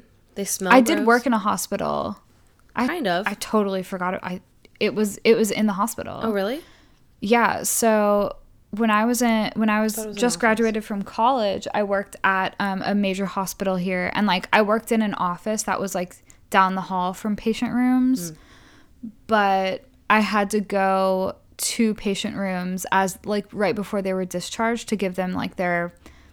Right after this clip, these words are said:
Speaker 2: schedule of appointments for their post-op, like, after they got transplants.
Speaker 1: Mm-hmm.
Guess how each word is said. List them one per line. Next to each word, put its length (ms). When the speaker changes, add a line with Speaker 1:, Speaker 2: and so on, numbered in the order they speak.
Speaker 2:
schedule 640
of 220
appointments 1040
for 420
their 160
post-op, 560
like, 140
after 220
they 120
got 160
transplants. 800
Speaker 1:
Mm-hmm. 400